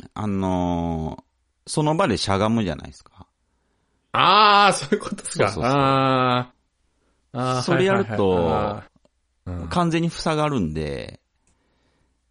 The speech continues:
Speaker 1: うんこ。
Speaker 2: 旗から見るとなんかあの、あの、ペナルティーキックの前に拝むサッカー選手いるじゃないですか。
Speaker 1: <laughs>
Speaker 2: 神に祈る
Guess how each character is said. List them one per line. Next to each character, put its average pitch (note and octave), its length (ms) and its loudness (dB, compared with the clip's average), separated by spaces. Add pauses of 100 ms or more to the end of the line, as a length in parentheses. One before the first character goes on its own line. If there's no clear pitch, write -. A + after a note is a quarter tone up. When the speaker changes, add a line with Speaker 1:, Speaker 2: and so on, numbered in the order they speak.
(800)
Speaker 1:
う E3 100 2
ん C#3 60 2
こ。 - 80 -8
Speaker 2:
旗 C4 280 0
か D#4 140 2
ら D4+ 120 0
見 D#4 140 2
る A3 100 0
と C#3 120 0
な D#3 140 2
ん C#3+ 100 -2
か G2 160 -2
あ F#2+ 60 -4
の、 F2+ 380 -6 (1300)
あ A#2 100 -2
の、 G#2 120 -2
ペ - 200 -2
ナ A3+ 140 2
ル B3 120 0
テ B3 140 -4
ィ A3+ 220 0
ー - 20 -18 (760)
キ - 120 0
ッ - 160 -10
ク D#3 120 2
の G#2+ 100 2
前 A#2+ 180 2
に F2+ 220 -2 (160)
拝 E3+ 280 4
む F#2 200 -4 (100)
サ - 140 -4
ッ - 60 -2
カ G3+ 100 2
ー G#3 80 4
選 B2 80 0
手 F#3 80 2
い - 40 2
る - 40 -4
じ - 0 -
ゃ - 20 -2
な D#3+ 100 0
い D3+ 40 2
で - 60 -12
す - 80 -2
か。 C#3 160 -2
Speaker 1:
<laughs> - 1200 -12
Speaker 2:
神 G#3+ 300 2
に C3 140 4
祈 D3 160 4
る C3 80 4